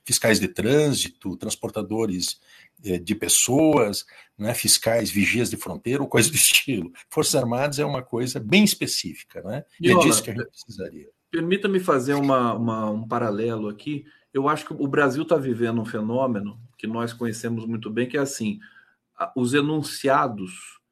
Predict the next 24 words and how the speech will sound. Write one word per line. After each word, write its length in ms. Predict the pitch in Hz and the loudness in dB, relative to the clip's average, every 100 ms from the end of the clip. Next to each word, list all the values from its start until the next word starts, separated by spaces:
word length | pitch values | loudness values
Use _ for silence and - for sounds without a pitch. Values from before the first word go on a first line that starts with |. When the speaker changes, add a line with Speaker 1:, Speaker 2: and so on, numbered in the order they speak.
| _ _ _ | _ _ _
Speaker 2:
as 240 | 98 - | -10 -10
teses 720 | - 139 139 113 101 104 - - | 0 4 4 2 -4 -12 -16 -12
pulam 600 | - 170 160 117 104 104 - _ _ | -8 -2 0 2 0 -4 -10 _ _
da 160 | 104 127 | 2 4
metáfora 920 | 143 139 - 131 156 165 180 170 175 - _ _ _ - | 2 -2 0 2 2 0 -4 -4 -6 -14 _ _ _ 2
pra 160 | 135 | 4
literalidade. 1120 | 131 151 160 147 156 143 110 104 104 101 - _ _ _ _ _ _ - | 4 2 0 0 -2 -2 0 0 0 -4 -14 _ _ _ _ _ _ 2
É, 540 | 127 127 123 123 120 - | 6 8 8 6 2 4
"Ah, 340 | 180 208 196 | 6 8 6
golpe, 720 | 147 160 190 185 175 - 123 123 | 4 6 8 6 4 2 0 0
não 80 | |
sei 140 | 135 170 | 0 -2
o 40 | |
que, 120 | 175 | 2
isso 220 | 170 156 196 | 2 2 -2
é 60 | |
golpe." 520 | 151 151 151 139 127 | 4 6 6 2 -2
"Não, 240 | 147 233 220 | -2 0 0
não 200 | 202 185 | 0 0
é, 380 | 190 190 170 175 | 0 0 2 0
é 40 | |
golpe." 440 | 170 175 170 165 165 165 - | 2 4 4 2 -2 -4 -2
Aí 180 | 160 180 | -2 -2
fica 400 | - 180 180 | -2 -8 -8